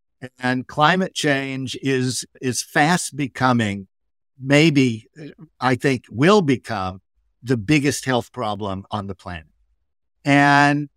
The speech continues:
we as physical activity people have expertise in some of the solutions that need to be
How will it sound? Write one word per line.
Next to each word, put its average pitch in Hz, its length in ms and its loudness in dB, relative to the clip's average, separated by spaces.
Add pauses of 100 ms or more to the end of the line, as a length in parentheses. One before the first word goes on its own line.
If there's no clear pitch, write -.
(260)
we 180 460 6
as 165 160 2
physical 139 420 -4
activity 160 480 -4
people 110 400 -6
have 113 320 -2
expertise 127 960 -6 (380)
in 135 560 4 (260)
some 135 320 2
of 117 80 0
the 113 100 2
solutions 107 840 -4
that 117 300 -6
need 123 580 -4
to 120 140 -6
be 104 420 -6